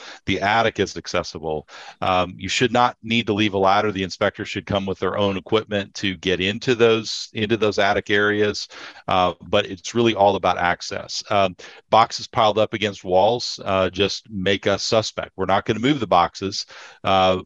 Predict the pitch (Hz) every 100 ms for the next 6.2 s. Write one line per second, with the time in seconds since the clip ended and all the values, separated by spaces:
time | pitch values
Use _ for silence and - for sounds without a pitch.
0 | 90 110 110 104 101 104 101 101 107 98
1 | 95 95 127 - - 95 98 90 90 -
2 | 95 104 90 80 95 104 - - - 104
3 | 90 92 90 90 - 98 123 139 120 110
4 | 117 120 110 117 104 104 104 90 87 95
5 | 92 - 95 92 85 85 110 104 101 87
6 | 92 87